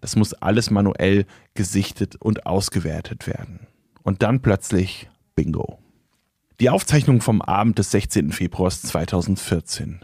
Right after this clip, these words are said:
Man sieht Britta. Es ist einundzwanzig Uhr dreizehn und sie verlässt das Haus. Aber sie kommt wieder. Denn sie hat nur kurz den Müll rausgebracht. Wieder sieht man sie diesmal auf dem Weg vom Hof ins Haus zurück. Die Tür schließt sich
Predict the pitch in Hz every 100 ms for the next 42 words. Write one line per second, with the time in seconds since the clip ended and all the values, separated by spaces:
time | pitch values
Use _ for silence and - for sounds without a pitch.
0 | - 104 113 131 - 107 - - - -
1 | - 98 127 - - 117 147 135 120 120
2 | 120 110 107 - 92 127 - 139 135 -
3 | - - - 104 104 98 - 95 85 -
4 | 95 - - - - - - _ _ _
5 | _ - 90 98 147 - 107 - 139 117
6 | 110 110 - - _ _ - 107 107 -
7 | - - 101 104 123 113 120 - 120 101
8 | 127 151 67 - - - 120 - - -
9 | - - 101 131 156 120 127 113 107 107
10 | 101 98 110 113 98 - 98 - 92 85
11 | 87 - - 87 85 87 87 - - -
12 | 110 107 - 82 82 - - - - -
13 | - - - 127 135 - 104 127 - 127
14 | 127 -